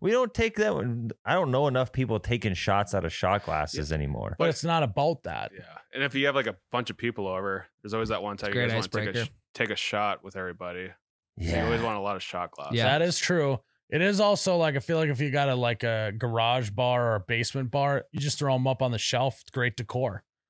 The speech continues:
Speaker 4: Yeah.
Speaker 3: Mm-hmm.
Speaker 1: I don't have either of those. So I just got a bunch of random fucking shot
Speaker 2: Well, I mean, I
Speaker 1: glasses
Speaker 2: think
Speaker 1: all
Speaker 2: that
Speaker 1: over.
Speaker 2: that's your first problem, Tyler. I think you need to get a garage bar.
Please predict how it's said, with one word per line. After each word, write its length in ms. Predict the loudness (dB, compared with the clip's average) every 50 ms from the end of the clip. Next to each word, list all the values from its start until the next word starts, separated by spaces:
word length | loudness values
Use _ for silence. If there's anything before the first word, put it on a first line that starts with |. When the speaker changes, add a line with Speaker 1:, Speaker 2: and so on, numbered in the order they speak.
| _ -8
Speaker 4:
Yeah. 220 | -4 -2 -2 -2
Speaker 3:
Mm-hmm. 120 | -2 -4 -6 -12 -16 -20 _ _ _ _ _ -2
Speaker 1:
I 40 | 0
don't 100 | 2 4
have 180 | 4 4 2 2
either 360 | 2 2 4 4 4 4 2
of 80 | 2 2
those. 500 | 2 2 4 4 2 0 0 -4 -8 -12 _ _ _
So 160 | -6 0 2 2
I 60 | 2
just 140 | 2 2 2
got 120 | 2 0
a 60 | 2
bunch 240 | 2 2 0 0 0 -2
of 120 | -2 -2
random 400 | 0 2 2 2 2 2 0 0
fucking 380 | -2 -2 -2 -2 -2 -2 -4 -2
shot 100 | 0 2 2
Speaker 2:
Well, 160 | 2 2 2
I 20 | 2
mean, 40 | 2 2 2
I 40 |
Speaker 1:
glasses 200 | 2 2 2 2 2
Speaker 2:
think 80 | 2 2
Speaker 1:
all 20 | 2
Speaker 2:
that 80 | 2 2
Speaker 1:
over. 60 | 2 2 2 0
Speaker 2:
that's 120 | 0 -2
your 120 | -2 -4 -4
first 340 | -4 -6 -6 -6 -6 -8 -6
problem, 480 | -6 -4 -4 -4 -6 -8 -10 -10 -10
Tyler. 480 | -8 -6 -4 -4 -4 -4 -4 -4 -6 -6
I 60 | -8
think 200 | -6 -6 -4 -4 -2
you 60 | -2 -2
need 60 | -2
to 180 | -2 -2 -4 -4
get 160 | -4 -4 -4
a 220 | -4 -4 -4 -6 -6
garage 540 | -6 -6 -4 -4 -2 -2 -2 -4 -6 -6
bar. 400 | -6 -4 -4 -4 -4 -4 -6 -10